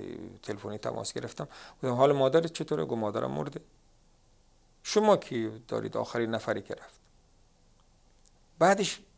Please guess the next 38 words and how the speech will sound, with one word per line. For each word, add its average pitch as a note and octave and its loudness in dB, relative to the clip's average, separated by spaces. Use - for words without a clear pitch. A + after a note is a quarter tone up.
باز G#3 6
فکر G#3 4
کنید، A#2 0
توی C#3+ 4
حالا C3 4
جهان C3+ 8
رسانه A#2+ 4
است، - -2
تو F3+ 4
رسانه D#3+ 8
آخرین D3+ 10
نفری C#3+ 4
که C#3+ -8
شنیدید C3 -4
کیست؟ - -4
و C3 6
مثلاً B2+ -4
ما B2+ 2
که - -12
شنیدیم A#2+ -2
دو A2+ -4
سه A#2 -4
روز A2 -4
پیش، - -6
آه، G2 -8
مشاور A2+ 0
کارت A2+ -2
بلژنسکیه A2+ 0
که - -8
اون A2+ -4
مرد، G2 -8
یه A2 -2
وقتی G2+ 0
که A2 -6
یال B2+ 0
و - -6
کوبالی - -6
داشت، - -20